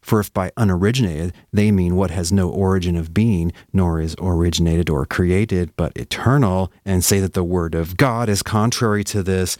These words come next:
who comprehends not the craftiness of these enemies of God?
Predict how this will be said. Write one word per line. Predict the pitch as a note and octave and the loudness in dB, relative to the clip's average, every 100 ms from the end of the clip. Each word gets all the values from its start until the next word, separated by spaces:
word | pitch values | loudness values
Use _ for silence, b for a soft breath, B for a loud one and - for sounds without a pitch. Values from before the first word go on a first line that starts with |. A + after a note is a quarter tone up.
| B | B
who | - F#3 | 0 0
comprehends | - C#3+ A#2+ A2+ B2 A2+ G2 | 0 -2 0 0 2 0 0
not | B2+ G#2+ G2 B B - | 0 0 -4 B B -6
the | |
craftiness | - - - - G3+ - - G2+ F2 E2 G2 | -4 -4 -2 -2 -2 -2 0 0 0 -2 -2
of | F2+ | -2
these | F#2 D#2+ _ - | -4 -6 _ -2
enemies | G3 G3 B2 G2 E2 | 2 4 2 0 -6
of | E2 - | -10 -12
God? | C#2+ A1+ D2 - | -12 -12 -16 -18